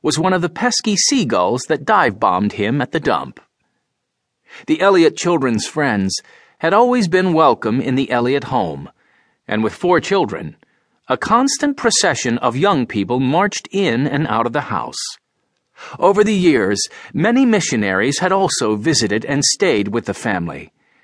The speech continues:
During dinner, Jim would often ask these visitors questions. It was these visits that began to fire his young imagination with the importance and adventure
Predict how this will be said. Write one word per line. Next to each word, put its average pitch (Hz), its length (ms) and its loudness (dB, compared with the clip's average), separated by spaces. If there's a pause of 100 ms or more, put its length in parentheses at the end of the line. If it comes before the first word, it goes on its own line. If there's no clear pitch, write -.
(340)
During 156 380 2
dinner, 120 400 0 (400)
Jim 170 340 2
would 165 160 2
often 214 360 2
ask 151 300 -2
these 123 260 -2
visitors 117 540 0
questions. - 640 -6 (800)
It 156 120 -4
was 151 180 0
these 240 280 2
visits 131 480 0
that 127 180 -2
began 143 420 0
to - 100 -4
fire 113 480 2
his 117 240 -2
young 170 180 2
imagination 151 880 0 (340)
with 151 160 0
the 147 140 2
importance 220 640 0 (240)
and 143 180 0
adventure 139 720 -2